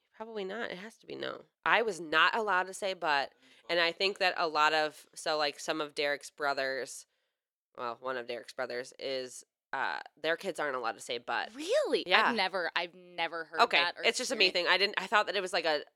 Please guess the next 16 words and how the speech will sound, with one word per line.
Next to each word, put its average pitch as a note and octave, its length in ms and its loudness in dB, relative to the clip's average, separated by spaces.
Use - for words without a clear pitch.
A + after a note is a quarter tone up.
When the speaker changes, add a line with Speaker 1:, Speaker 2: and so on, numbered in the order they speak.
Speaker 1:
maybe G3+ 280 4
Speaker 2:
Well, D4+ 100 8
Speaker 1:
other D#4+ 80 6
Speaker 2:
but - 80 6
it's G#4+ 80 -2
Speaker 1:
people. G#3 180 0
Speaker 2:
weird E3 220 4
that A#3+ 160 0
you're, A3 420 -4
you A3+ 140 -8
grew G3+ 260 -12
up F3+ 160 -6
like F3+ 200 -6
that, F3 200 -2
and F#3+ 100 -16
also E3 680 -6